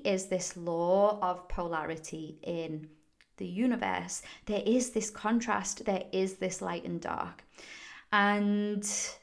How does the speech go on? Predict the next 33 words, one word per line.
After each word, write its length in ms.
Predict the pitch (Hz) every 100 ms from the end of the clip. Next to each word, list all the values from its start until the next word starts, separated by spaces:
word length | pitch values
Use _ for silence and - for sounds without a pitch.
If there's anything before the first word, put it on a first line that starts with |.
| _ _ _ _ _ 196 -
both 560 | 214 226 320 330 - -
are 280 | - 202 196
completely 560 | 202 196 190 196 - 175
necessary. 760 | 170 - - - - 165 165 170 - _ _ _ _ _ _ _ -
We 200 | 196 220
can 240 | 220 269 262
gain 600 | 180 175 180 202 226 220 - - -
so 340 | - - 175
much 280 | 185 214 -
wisdom. 760 | 160 165 - - 180 214 247 247 -
I 80 | 190
mean, 300 | 190 180 180
if 260 | 196 196 190
you 120 | 190
think 300 | - 240 240
back 240 | 175 180
to 100 | -
some 220 | 214 226
of 160 | 214 202
your 140 | 196
darkest 560 | 185 175 170 - 202 -
moments, 640 | 175 170 185 233 262 - - - - - -
I 600 | 196 196 202 202 208 202
bet 200 | 208 202
you 180 | 220 226
right 220 | 226 214
now 500 | 196 180 170 170 170
that 180 | 185 180
you 340 | 185 180 185 185
can 600 | - - 185 180 175 180 180
reflect 600 | 180 180 208 233 - 240
on 180 | 214
those 600 | 202 190 185 185 190 185